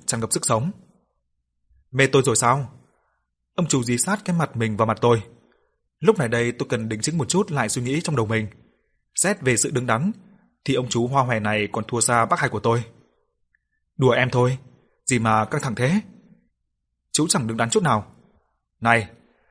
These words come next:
tôi mới hai mươi tám tuổi, nhìn mặt tôi cũng đâu có già mà gọi tôi là chú." Bác sĩ Hoa Hòe cau mày nhìn tôi,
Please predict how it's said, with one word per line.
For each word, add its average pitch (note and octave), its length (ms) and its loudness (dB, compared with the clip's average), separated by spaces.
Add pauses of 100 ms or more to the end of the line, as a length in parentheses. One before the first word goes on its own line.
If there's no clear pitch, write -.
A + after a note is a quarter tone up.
(120)
tôi B2+ 120 2
mới A2+ 200 2
hai B2+ 120 2
mươi A#2+ 100 -2
tám A2 160 0
tuổi, A2+ 300 2 (580)
nhìn B2 140 0
mặt A2+ 140 -2
tôi A#2 340 2
cũng E3+ 140 -6
đâu D3+ 100 2
có D3 120 0
già B2 320 0 (140)
mà A2+ 240 2
gọi B2+ 140 0
tôi C3 100 2
là A#2 80 2
chú." C3 320 2 (840)
Bác C#3+ 140 0
sĩ D3 100 -4
Hoa C3 180 0
Hòe A#2 320 0
cau B2 200 0
mày A#2 100 0
nhìn G#2+ 140 -4
tôi, A#2 240 2